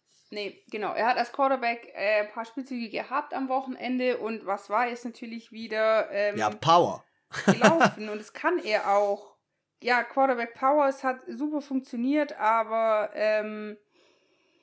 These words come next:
Speaker 2: Wenn's um Kreativität geht, dann
Speaker 1: langfristig
Speaker 2: ist, bist du besser besetzt.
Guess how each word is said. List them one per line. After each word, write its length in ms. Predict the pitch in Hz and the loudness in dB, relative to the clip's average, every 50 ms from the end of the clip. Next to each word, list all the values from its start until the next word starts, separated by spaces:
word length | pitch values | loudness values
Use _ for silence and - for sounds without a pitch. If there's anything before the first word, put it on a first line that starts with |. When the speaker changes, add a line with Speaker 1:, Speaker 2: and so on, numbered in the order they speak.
| _ _ - | _ _ 0
Speaker 2:
Wenn's 240 | 131 165 - 196 240 | 4 4 6 6 4
um 100 | 214 - | 2 2
Kreativität 960 | - - 214 226 226 220 220 - 190 202 208 160 - 180 185 226 254 - - | 4 8 8 10 10 8 8 4 4 4 4 6 6 6 6 6 4 2 -2
geht, 340 | - 220 226 220 226 247 254 | 0 4 4 4 4 4 4
dann 140 | 180 180 | 4 4
Speaker 1:
langfristig 340 | 185 170 160 151 151 - 233 | 4 2 -2 -4 -8 -2 2
Speaker 2:
ist, 300 | 233 180 226 226 - - | 2 2 2 0 -2 0
bist 180 | - 190 190 - | 2 2 2 2
du 80 | 202 | 2
besser 280 | - 180 180 185 - 190 | 4 4 4 6 4 4
besetzt. 640 | 160 160 135 127 139 151 147 - - - - - | 4 2 2 4 4 2 2 2 -2 -2 -4 -10